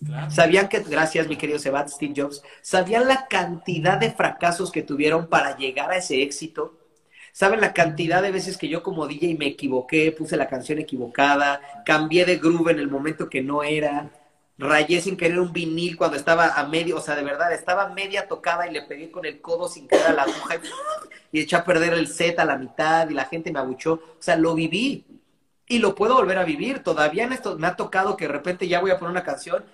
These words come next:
Speaker 2: y meto la canción en el mismo, eh, el reproductor que la estoy tocando y le pongo pausa a la canción que está sonando en ese momento afuera y echo a perder el set. Lo vivo y me sigue pasando y es válido.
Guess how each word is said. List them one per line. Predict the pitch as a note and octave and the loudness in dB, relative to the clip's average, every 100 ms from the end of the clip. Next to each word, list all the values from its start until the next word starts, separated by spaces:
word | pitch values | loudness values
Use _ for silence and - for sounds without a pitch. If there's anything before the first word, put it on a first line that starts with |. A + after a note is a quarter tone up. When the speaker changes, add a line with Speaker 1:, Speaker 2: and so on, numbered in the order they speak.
| _ C#3 | _ -4
Speaker 2:
y | |
meto | D3+ F3 F#3 | -2 -2 0
la | F3 | 0
canción | D3 C#3 F3 | 0 -2 -4
en | F3 | -4
el | D3 | -4
mismo, | C#3+ E3 E3+ F3 E3+ - - _ | -2 -4 -2 0 0 -2 -16 _
eh, | C#3 C#3+ C3 C3 B2 B2 B2 | -2 2 4 4 2 -4 -8
el | A#2+ | -8
reproductor | C#3 C#3+ D3 F#3 | -4 -4 2 2
que | - | 4
la | C#3 | 0
estoy | C#3 E3 | 0 0
tocando | F3+ E3+ E3 F#3+ | 2 4 4 4
y | E3 | 2
le | D3+ | 2
pongo | F3+ F#3+ F#3+ | 4 4 4
pausa | F3+ F#3 | 2 4
a | |
la | E3 - | 2 0
canción | C#3 F3 | -2 -2
que | F3 | -4
está | F#3 F3+ | -2 -2
sonando | F3+ D#3 D#3+ E3+ E3+ | -2 -2 -2 -2 -6
en | D#3+ | -8
ese | E3+ F3 F#3+ | -8 -2 -4
momento | D3+ C#3+ E3 D#3+ | -4 -10 -10 -2
afuera | D#3 - F3 E3 | -2 -2 -8 -8
y | |
echo | D3+ C#3+ | -6 -6
a | |
perder | C#3 C#3 E3+ | -4 -4 -6
el | E3 | -6
set. | E3+ E3 - - | -8 -8 -14 -4
Lo | D#3 E3 E3 | 4 6 6
vivo | F#3+ B3+ | 2 2
y | A3+ | 2
me | E3 | 0
sigue | F#3+ G3+ | 0 0
pasando | A3+ D3 - D3+ F#3 D3 | 2 0 -2 -4 -2 -2
y | D3+ | -2
es | F3+ - | -4 0
válido. | D3+ A3 B3 - - | 0 2 -2 -4 -8